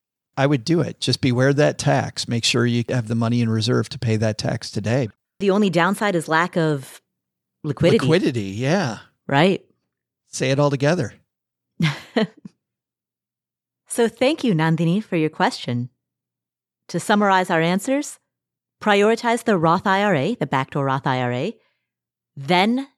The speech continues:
Speaker 2: the Roth four oh one k, and if there's money left over, then the mega backdoor Roth, and choose your investments based on the efficient frontier.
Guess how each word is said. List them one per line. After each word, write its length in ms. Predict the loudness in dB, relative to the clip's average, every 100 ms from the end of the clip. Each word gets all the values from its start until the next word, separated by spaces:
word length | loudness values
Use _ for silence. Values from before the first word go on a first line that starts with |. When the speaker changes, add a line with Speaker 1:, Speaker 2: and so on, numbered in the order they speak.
| _ _
Speaker 2:
the 160 | 0 2
Roth 320 | 2 0 -2
four 220 | 0 2
oh 80 | 2
one 180 | 2 0
k, 400 | 0 -2 -4 -8 _ _ _ _ _
and 140 | -2 -2 -2 -2
if 300 | 0 0 0
there's 240 | 0 0
money 240 | -2 -2
left 220 | -4 -4 -4
over, 440 | -4 -2 -2 -4 _ _
then 420 | 0 2 2 -2 -8 _
the 100 | -4
mega 260 | -2 0 0
backdoor 440 | -2 -4 -4 -4
Roth, 420 | -4 -4 -8 _ _ _ _ _ _ _ _ _ _ _ -2
and 260 | 0 -2
choose 300 | -4 -4 -2
your 100 | 2
investments 480 | 2 2 0 0 -2
based 340 | 0 -2 -2 -2
on 320 | -2 0 0 -2
the 120 | -4
efficient 380 | -2 -2 -4 -4
frontier. 460 | 0 0 2 0